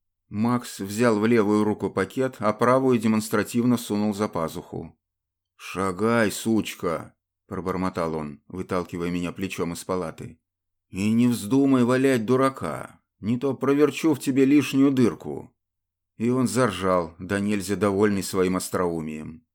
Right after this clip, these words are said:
Мы быстро пошли по коридору. Я чуть впереди, он чуть сзади, бдительно сверля мою спину взглядом своих злых выцветших глаз.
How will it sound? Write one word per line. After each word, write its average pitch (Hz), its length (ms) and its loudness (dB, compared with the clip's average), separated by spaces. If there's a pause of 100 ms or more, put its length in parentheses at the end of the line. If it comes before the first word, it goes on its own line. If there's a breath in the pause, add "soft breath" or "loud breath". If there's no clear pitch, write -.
(680)
Мы 151 240 -6
быстро 139 420 0
пошли 127 360 -2
по 131 140 -6
коридору. 87 720 -4 (360)
Я 110 320 -6
чуть 104 260 -6
впереди, 123 560 0
он 170 240 0
чуть 165 260 -2
сзади, 98 640 -4 (360)
бдительно 107 580 -2
сверля 110 460 0
мою 104 180 0
спину 127 380 0
взглядом 107 480 0
своих 101 320 -2
злых 107 420 -2
выцветших 98 640 -4
глаз. 87 480 -4